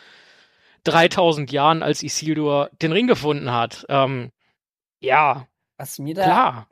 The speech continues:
Speaker 2: so grad auffällt, oder was es jetzt auch darüber ging, um die, wenn die komplette Kultur und das,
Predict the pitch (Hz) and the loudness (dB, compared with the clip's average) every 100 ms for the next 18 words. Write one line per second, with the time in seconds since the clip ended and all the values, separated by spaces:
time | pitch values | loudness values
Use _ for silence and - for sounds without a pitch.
0 | _ - - - - - 147 - 190 190 | _ -14 -14 -12 -14 -12 -14 -6 -6 -6
1 | 156 139 143 - 208 165 139 _ 160 151 | -10 -8 -8 -10 -14 -16 -18 _ -10 -6
2 | 156 139 147 147 139 147 160 160 143 139 | -6 -2 -2 -2 -4 -2 -4 -2 -4 -4
3 | 135 131 135 - - 147 147 - 156 - | -4 -4 -4 -6 -2 0 0 0 -2 0
4 | 214 226 175 156 - 180 127 - 139 135 | -2 2 2 2 2 4 4 0 -4 -2
5 | 135 127 - _ _ _ _ _ _ 151 | -2 -4 -10 _ _ _ _ _ _ 2
6 | 143 131 - - | 4 2 -4 -8